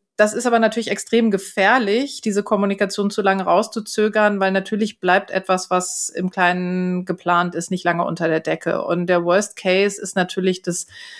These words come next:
das irgendwie über die Presse oder über irgendwelche Gerüchte durchsickert.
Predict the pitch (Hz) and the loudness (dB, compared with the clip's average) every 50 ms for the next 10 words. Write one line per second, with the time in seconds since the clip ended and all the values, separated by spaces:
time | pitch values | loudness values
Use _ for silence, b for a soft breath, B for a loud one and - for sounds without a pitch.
0 | B B B 196 190 - - 208 208 202 202 190 - - 196 196 196 196 196 190 | B B B -4 -2 0 2 2 2 2 2 -2 -2 -2 0 0 2 2 4 2
1 | 190 170 180 190 185 180 185 185 - 196 196 196 - - 190 185 185 185 175 175 | 2 2 2 2 2 2 0 -2 0 0 0 0 2 0 0 2 2 2 2 2
2 | 175 175 175 175 175 175 175 - - 190 175 180 180 175 175 175 170 170 - 185 | 2 2 4 4 2 2 0 0 -2 -2 0 2 2 4 4 4 2 2 0 -2
3 | 196 196 180 - 180 180 - 196 180 175 165 214 262 254 - 240 214 220 233 240 | -2 -2 0 0 -2 0 -2 -4 -6 0 0 0 0 2 0 -2 0 2 0 0
4 | 247 233 - - 254 254 254 - 262 254 277 285 285 - - | 0 0 -2 -2 -4 -4 -2 0 0 2 2 2 0 -4 -12